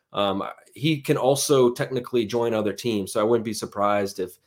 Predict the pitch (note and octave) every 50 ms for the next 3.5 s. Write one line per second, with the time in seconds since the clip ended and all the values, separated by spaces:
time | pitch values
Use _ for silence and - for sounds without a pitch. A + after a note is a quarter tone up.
0 | _ _ _ _ _ _ _ _ G2+ G#2 G2+ G2 G2 F#2+ - B2+ A#2 A2 - -
1 | A#2 G#2+ G#2 G2 - - G#2 G2+ G#2+ G#2+ G#2+ G2+ G2+ - A2+ G#2 G2 G2 F2+ G2+
2 | G2 - - F#2+ - - G2+ F#2 F2+ F2+ F#2 G2 F#2 F2+ F2+ - _ _ _ _
3 | _ _ _ - G2+ G#2 G2 - F#3+ -